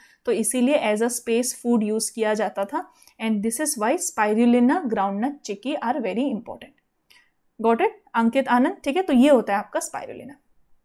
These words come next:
ये इम्यूनिटी को बूस्ट करेगा। अब recently इसको किसने डेवलप किया है? आपके एग्जाम में तो ये पूछा जाता है।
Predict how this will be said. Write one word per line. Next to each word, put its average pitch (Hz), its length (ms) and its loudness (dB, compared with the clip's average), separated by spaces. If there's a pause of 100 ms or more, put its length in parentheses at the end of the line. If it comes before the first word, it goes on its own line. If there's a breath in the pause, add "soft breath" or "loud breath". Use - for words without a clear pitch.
(380)
ये 311 200 4
इम्यूनिटी 320 600 6
को 339 140 0
बूस्ट 262 380 2
करेगा। 190 280 -4
अब 240 240 4
recently 330 540 2
इसको 294 360 -2
किसने 302 360 -2
डेवलप 294 420 2
किया 269 160 4
है? 262 140 2
आपके 220 280 -2
एग्जाम 240 260 0
में 254 120 2
तो 269 80 0
ये 269 160 2
पूछा 269 340 0
जाता 226 240 0
है। 226 120 -4